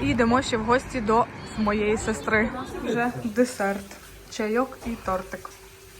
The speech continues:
Все, нагостювалися, чаю напилися, тортом заїли і все, йдемо додому. Але прийшлось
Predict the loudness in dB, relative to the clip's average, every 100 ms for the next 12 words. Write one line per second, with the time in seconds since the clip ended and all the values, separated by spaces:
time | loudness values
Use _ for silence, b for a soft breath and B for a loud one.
0 | -18 -18 -16 -14 -12 4 6 8 8 6
1 | 2 6 10 10 8 2 2 8 8 8
2 | 6 4 4 2 2 2 2 2 0 -8
3 | -4 -4 0 6 6 6 2 2 4 2
4 | 2 0 0 0 -4 -12 -6 -2 -2 -2
5 | -4 -2 -2 -2 -2 0 0 2 0 -2
6 | -6 -6